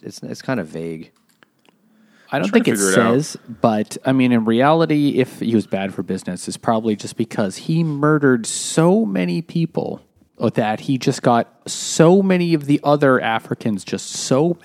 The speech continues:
Speaker 2: mad at him, a-, at him or the, like, the company in the whole money-making venture that it was going to end up being bad for business because they're gonna have to, they're gonna have to fight rebellions,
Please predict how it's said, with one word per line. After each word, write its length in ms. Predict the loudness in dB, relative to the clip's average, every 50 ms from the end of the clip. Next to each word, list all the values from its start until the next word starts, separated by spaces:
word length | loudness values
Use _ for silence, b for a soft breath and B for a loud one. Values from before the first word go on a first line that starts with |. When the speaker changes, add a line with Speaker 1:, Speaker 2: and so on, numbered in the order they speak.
| -12 -8
Speaker 2:
mad 180 | -6 -4 -4 -4
at 120 | -6 -6
him, 380 | -4 -4 -4 -4 -4 -8 -12 -16 -18 _ -12
a-, 220 | -10 -8 -6 -4
at 160 | -4 -4 -4 -2
him 380 | 0 2 2 2 2 0 -2 0 2
or 240 | 2 4 4 2 2
the, 180 | 0 -2 -4
like, 260 | -4 -6 -10 -12 _ -8
the 100 | -8 -8
company 600 | -6 -6 -6 -4 -4 -4 -4 -4 -4 -4 -6 -8 b b b b b b b
in 120 | -4 -2
the 100 | -2 -2
whole 280 | 2 2 4 4 4 4
money-making 580 | 2 0 0 0 -2 -2 -4 -4 -6 -8 -8 -6
venture 400 | -4 -4 -4 -4 -4 -4 -6 -4
that 200 | -6 -6 -6 -6
it 40 |
was 140 | -6 -8 -8
going 220 | -6 -6 -6 -4 -4
to 100 | -6 -6
end 160 | -4 -4 -6
up 100 | -6 -6
being 160 | -6 -6 -6 -6
bad 240 | -8 -8 -8 -8 -8
for 100 | -8 -4
business 380 | -2 -4 -4 -4 -6 -8 -6
because 340 | -4 -4 -2 2 2 2 2
they're 80 | 0 0
gonna 140 | 0 0 0
have 180 | 0 -2 0
to, 120 | 0 0 -2 -2 B B B B B B B B B B
they're 100 | 0 2
gonna 100 | 2 2
have 180 | 0 0 0 0
to 80 | 0 -2
fight 360 | 0 0 0 2 2 0 -4 _ _ -4
rebellions, 1000 | 2 4 4 4 4 4 2 2 2 2 2 0 -2 -6 -10 -12 -16 -18 -20